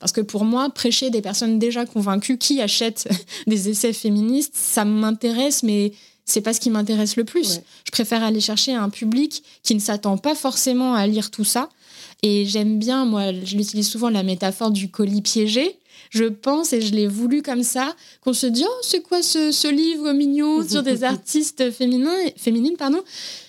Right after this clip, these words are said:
Speaker 1: Et en fait, quand on le lit, euh, bah, que ça dénonce un peu et qu'en
Speaker 2: Ouais.
Speaker 1: fait, on se rend compte que derrière les photos qui sont jolies, les petits encadrés, puis en plus ma plume où j'essaye de mettre pas mal d'humour, on apprenne des choses et que ça nous ouvre les yeux. Donc moi, c'était vraiment toute une démarche, euh, très consciente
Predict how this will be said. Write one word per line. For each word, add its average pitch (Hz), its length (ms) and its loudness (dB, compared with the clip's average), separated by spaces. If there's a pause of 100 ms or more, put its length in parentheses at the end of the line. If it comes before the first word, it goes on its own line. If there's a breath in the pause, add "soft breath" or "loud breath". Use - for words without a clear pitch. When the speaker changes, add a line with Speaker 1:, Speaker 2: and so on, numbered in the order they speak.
(160 loud breath)
Speaker 1:
Et 214 80 2
en 214 60 0
fait, 269 140 0
quand 214 220 -2
on 220 60 2
le 226 100 2
lit, 330 260 2
euh, 202 300 0
bah, 185 160 -2
que - 60 -4
ça - 240 2
dénonce 208 360 2
un 247 100 2
peu 480 120 0 (120)
et 226 100 0
qu'en 214 120 -2
Speaker 2:
Ouais. 202 40 0
Speaker 1:
fait, 285 240 -2
on 226 120 2
se - 120 -2
rend 214 180 2
compte 320 220 0
que 277 160 0
derrière 214 320 2
les 202 140 2
photos 190 340 -4
qui - 100 -2
sont - 120 -6
jolies, 196 300 0
les 240 100 2
petits 208 300 -2
encadrés, 202 560 2
puis - 140 -2
en 180 100 -2
plus - 280 -2
ma 180 160 0
plume 233 360 0
où 190 80 -4
j'essaye 185 320 -2
de 190 80 0
mettre 180 220 0
pas 196 100 0
mal 185 200 0
d'humour, 196 380 0 (300 loud breath)
on 196 100 2
apprenne 254 380 0
des 208 120 0
choses 277 280 -2
et 226 80 0
que - 40 -2
ça 202 140 0
nous 202 240 0
ouvre 240 220 0
les 220 240 0
yeux. 190 120 -8 (500)
Donc 202 120 0
moi, 247 160 2
c'était 240 400 0
vraiment 262 460 0
toute - 340 -4
une 285 240 2
démarche, 254 520 -2
euh, 196 100 2
très 285 240 -2
consciente 254 720 -2